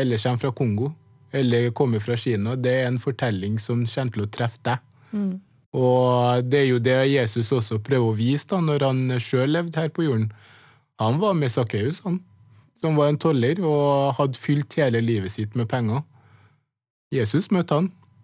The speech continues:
Speaker 1: Jesus møtte, eh, hun ene dama som, eh, skulle nesten bli steinet, hun, fordi hun hadde, eh, vært utro i ekteskapet sitt. Jesus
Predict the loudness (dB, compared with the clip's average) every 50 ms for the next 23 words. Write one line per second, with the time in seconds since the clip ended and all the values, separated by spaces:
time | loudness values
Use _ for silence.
0 | -20 _ _ _ _ _ _ _ _ _ _ _ _ 0 2 2 2 4 2 2
1 | 0 2 2 2 2 2 0 -4 _ -2 2 2 4 4 4 4 4 4 4 2
2 | 2 2 2 2 2 2 2 0 2 2 2 2 2 2 0 0 -2 -4 -2 0
3 | 0 0 2 0 0 0 0 0 0 0 0 0 0 0 0 0 -2 -2 -4 -6
4 | -6 -4 -4 -2 0 0 0 -2 -4 -2 -4 -2 -2 -2 -2 -2 -2 0 0 0
5 | 2 0 0 0 0 0 -2 -4 _ _ _ -20 -20 _ _ _ _ -2 -2 0
6 | 2 2 2 2 2 2 2 2 2 2 0 0 -2 -4 -2 0 2 2 2 2
7 | 2 2 2 2 0 0 0 0 -2 -2 -2 -2 -2 0 0 0 -2 -4 -4 -2
8 | -2 -2 -4 -6 -4 -2 -2 -2 -2 -4 -6 -4 -6 -6 -6 -4 -6 -6 -6 -6
9 | -6 -6 -6 -6 -12 -20 -20 -20 -20 -20 _ _ _ _ _ _ _ _ -4 -2
10 | -2 -2 -2 -4